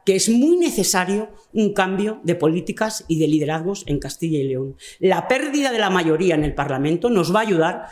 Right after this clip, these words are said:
a lograr ese objetivo. Quedamos a tan solo seis escaños de la mayoría absoluta en las últimas elecciones. Lo lograremos en las siguientes, sean cuando sean. Lo lograremos desde el centro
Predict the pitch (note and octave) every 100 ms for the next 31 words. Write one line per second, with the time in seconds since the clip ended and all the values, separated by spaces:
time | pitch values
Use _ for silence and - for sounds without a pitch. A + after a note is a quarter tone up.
0 | - - D#3+ D#3+ E3+ F3 E3+ - D3 D#3+
1 | C#3+ F3+ G3+ B3 C4 C4 A3+ C4 B3+ A#3+
2 | B3+ A3 - A3 D3+ C3+ D#3+ F3 F3+ E3+
3 | E3+ E3+ C#3 F3+ F#3+ F#3 G3+ - - -
4 | D#3 D#3 G3 F3+ D#3+ D3+ D3 C#3 - C3+
5 | C3+ - _ _ _ F3 F3+ F3 E3 F#3
6 | A3+ C4 - - - _ - D#3+ D#3+ E3
7 | D#3+ D#3 C#3 - B3 C4 - D3 C3 -
8 | C3 C#3+ D#3 D#3 F3+ A#3+ D#4 - B3+ C#4+
9 | - F3+ C#3+ -